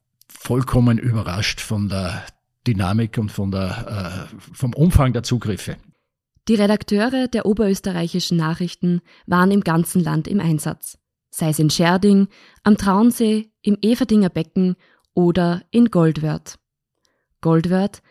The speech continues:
Speaker 2: das ist ein Name, der untrennbar mit der Hochwasserkatastrophe zweitausenddreizehn zusammenhängt. Die kleine Gemeinde an der Donau stand an manchen Stellen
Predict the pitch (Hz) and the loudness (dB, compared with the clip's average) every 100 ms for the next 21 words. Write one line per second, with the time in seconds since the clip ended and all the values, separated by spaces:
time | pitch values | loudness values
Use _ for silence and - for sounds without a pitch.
0 | _ _ - 214 254 240 220 175 165 185 | _ _ -2 0 0 2 4 4 2 2
1 | 196 202 202 - 185 - 254 277 202 175 | 0 -2 -4 -2 0 4 6 6 4 2
2 | 180 180 180 180 _ _ 185 180 165 165 | 2 2 -2 -4 _ _ -2 0 0 0
3 | 220 - 214 226 - 202 208 - 165 156 | -2 0 -4 -4 -6 -4 -6 -6 -6 -4
4 | 180 170 170 - 160 165 156 151 156 156 | -4 -4 -4 -6 -4 -2 -2 -4 -4 -6
5 | 151 - 160 160 - 214 175 160 156 147 | -6 -2 -2 -2 -6 -2 0 0 0 -4
6 | - - _ _ _ _ _ _ - 214 | -6 -16 _ _ _ _ _ _ -10 -6
7 | 226 202 277 277 214 170 185 208 - 175 | -2 2 4 4 4 2 2 0 0 0
8 | 170 160 165 175 170 170 _ _ _ - | 0 0 0 2 0 -4 _ _ _ -10
9 | - 185 233 240 - - 170 165 202 - | -2 0 0 -2 -10 -2 0 2 0 0
10 | 233 - 175 170 175 | -2 -2 -2 0 0